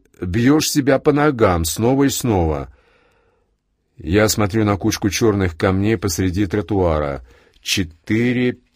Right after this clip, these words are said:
пять, шесть. «Я... я не замечала», отвечаю я честно, когда мы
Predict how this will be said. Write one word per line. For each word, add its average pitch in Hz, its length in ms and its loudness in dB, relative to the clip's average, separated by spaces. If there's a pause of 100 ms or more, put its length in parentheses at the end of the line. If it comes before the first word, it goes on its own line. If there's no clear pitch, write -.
(340)
пять, 104 560 0
шесть. - 1600 -4 (720)
«Я... 135 520 0 (1080)
я 123 260 2
не 131 100 0
замечала», 123 680 0 (760)
отвечаю 104 500 0
я 107 140 4
честно, 139 440 2
когда 107 400 2
мы 104 320 0